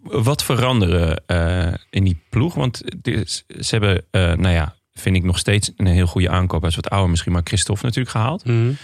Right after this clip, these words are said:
Speaker 1: Eh, dat, dat doet natuurlijk wel iets met een klassieke ploeg. En ze hebben natuurlijk toptalent, eh, Girmay. Is, eh,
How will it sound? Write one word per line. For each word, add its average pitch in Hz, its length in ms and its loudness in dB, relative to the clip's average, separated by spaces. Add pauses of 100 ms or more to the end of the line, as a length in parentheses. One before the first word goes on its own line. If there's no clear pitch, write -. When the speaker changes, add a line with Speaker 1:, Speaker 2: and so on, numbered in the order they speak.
(300)
Speaker 1:
Eh, 98 420 2
dat, 92 380 0
dat 95 220 0
doet 98 140 0
natuurlijk 117 340 -2
wel - 100 -4
iets - 140 -2
met 123 180 -2
een 120 80 -2
klassieke 113 360 -2
ploeg. 135 320 -2 (440)
En 151 120 -2
ze 156 60 -2
hebben 95 200 2
natuurlijk 87 340 -2
toptalent, 104 680 -2
eh, 104 400 0 (100)
Girmay. 107 540 0 (880)
Is, - 220 -2
eh, - 520 -4